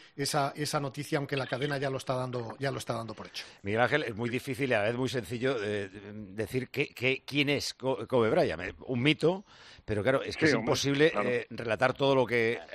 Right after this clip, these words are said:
Speaker 2: ha hecho este, que fue considerado por todos el sucesor de, de Michael Jordan.
Speaker 3: Sin duda alguna, eh,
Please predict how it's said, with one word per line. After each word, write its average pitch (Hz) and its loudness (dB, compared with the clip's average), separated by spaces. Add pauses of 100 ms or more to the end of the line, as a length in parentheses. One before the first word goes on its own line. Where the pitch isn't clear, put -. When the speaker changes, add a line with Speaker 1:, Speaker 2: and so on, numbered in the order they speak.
Speaker 2:
ha 120 -2
hecho 135 0
este, 131 0
que 113 -4
fue 123 -2
considerado 120 4
por 110 -2
todos 127 2
el 120 2
sucesor 113 -2
de, 104 0
de 92 -6
Michael 98 -6
Jordan. 95 -4 (600)
Speaker 3:
Sin 120 0
duda 120 6
alguna, 117 -2
eh, 104 0